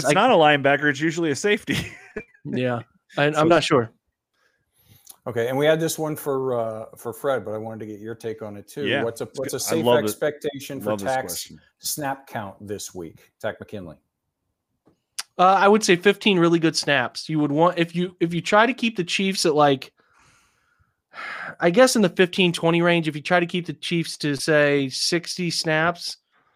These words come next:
Speaker 2: you would, you would like to have Miles and, uh, and or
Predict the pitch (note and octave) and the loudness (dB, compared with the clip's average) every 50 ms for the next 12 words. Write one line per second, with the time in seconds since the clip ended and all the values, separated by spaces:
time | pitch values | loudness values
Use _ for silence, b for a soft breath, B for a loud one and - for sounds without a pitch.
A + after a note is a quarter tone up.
0 | _ _ - D3+ D3+ D3 D3+ D3 D3 D#3+ D#3 D3+ D3 D3+ C#3+ D3 D3+ D#3 D#3 D#3 | _ _ -8 -4 -2 0 0 0 0 -2 -4 -2 -2 0 2 4 2 2 2 0
1 | D#3+ D3+ D#3+ D3+ C#3+ D3 C#3 C#3 C#3+ C#3+ D3 D3+ D3+ D3 D3 C#3+ - - C#3+ C#3 | 0 0 0 0 0 2 2 4 4 4 4 4 2 2 0 -2 -6 -10 -10 -8
2 | C3+ C3+ C3+ C3+ C3 C3 C3 B2+ - C3+ B2+ C#3 C3+ C3 C3 B2 - C#3+ D3 C#3+ | -6 -2 -2 -2 -2 -2 -4 -6 -8 -6 -4 -2 -2 -2 -2 -2 -2 -4 -2 -2
3 | D3 C#3+ D3 - C#3+ D3 C#3+ C#3+ C#3 C#3 C#3 C3+ C3 - | 0 0 0 0 2 4 4 6 6 4 4 2 0 -4